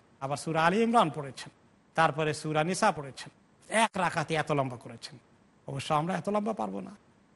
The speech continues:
তিনি লম্বা লম্বা রুকু করতেন, লম্বা লম্বা সুজুদ করতেন,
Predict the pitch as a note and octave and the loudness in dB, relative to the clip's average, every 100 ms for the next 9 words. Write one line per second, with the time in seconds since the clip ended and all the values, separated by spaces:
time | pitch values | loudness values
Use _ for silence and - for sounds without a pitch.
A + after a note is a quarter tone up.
0 | _ _ - G3+ G#3+ A3+ A#3 A#3+ A3 G#3 | _ _ 0 4 6 6 6 6 4 2
1 | G#3+ G#3+ G3 F3 F#3 F3+ F3+ _ _ _ | 2 0 -2 -2 -4 -6 -8 _ _ _
2 | _ _ _ D#3 G3+ G#3+ G#3 G#3 G3 - | _ _ _ 4 6 6 4 4 2 2
3 | F#3 A#3 - G3 - F3 | 0 0 0 -2 -2 -4